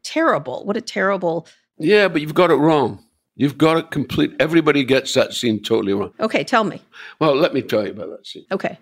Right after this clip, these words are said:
Speaker 2: So he comes along to a dinner to talk to his son.
Speaker 1: Right.
Speaker 2: And his son does this gesture with,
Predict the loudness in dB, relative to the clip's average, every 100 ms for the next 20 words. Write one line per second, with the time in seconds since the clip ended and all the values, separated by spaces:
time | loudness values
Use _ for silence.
0 | _ -2 4 4 4 2 2 2 4 4
1 | 4 2 -2 -18 -4 2 2 2 -2 -8
2 | -16 _ _ _ _ _ -8 -2 2 0
3 | -2 -4 -2 -2 -2 -6 -10 -16 _ -12
4 | -12 -14 -20 -20 -6 0 2 2 4 4
5 | 4 2 0 0 -2 -2 0 0 0 -4
6 | -8 -12 -18 _ _ _ _ 0 0 0